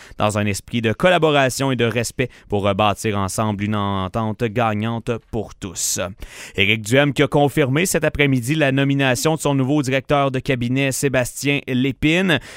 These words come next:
Il écrit que monsieur Lépine jouit d'une longue expérience politique de près de vingt ans, qu'au cours des huit dernières années, Sébastien Lépine a été directeur de cabinet des ministres des Transports, de l'Emploi et de la Solidarité sociale,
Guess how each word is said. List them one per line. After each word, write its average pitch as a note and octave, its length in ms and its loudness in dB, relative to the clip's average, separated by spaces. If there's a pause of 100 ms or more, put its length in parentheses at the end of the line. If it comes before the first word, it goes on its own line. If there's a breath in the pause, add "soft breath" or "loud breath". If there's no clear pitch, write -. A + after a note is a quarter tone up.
(120)
Il G#2 140 -2
écrit A#2+ 280 -2
que B2+ 80 -2
monsieur A#2 300 0
Lépine A#2+ 360 0
jouit A#2 220 0
d'une A2+ 200 0
longue C#3 320 2
expérience B2 580 -2
politique B2 460 0
de A#2 80 -2
près B2 260 0
de A#2 100 0
vingt C#3+ 400 0
ans, F#3+ 120 6 (280 loud breath)
qu'au G2+ 140 -4
cours C3+ 200 0
des B2+ 120 2
huit B2+ 200 2
dernières C#3 500 2
années, D3+ 200 4
Sébastien A#2 420 -2
Lépine B2+ 320 0
a A#2 80 2
été A2 180 -2
directeur B2 460 0
de A2+ 100 -2
cabinet C3 440 0
des G#2 120 -2
ministres A2 400 0
des G2+ 100 0
Transports, C#3 520 2
de G2+ 80 0
l'Emploi C3 480 2
et - 20 -2
de G#2+ 60 -2
la A2 80 2
Solidarité A2 600 -2
sociale, E3 600 0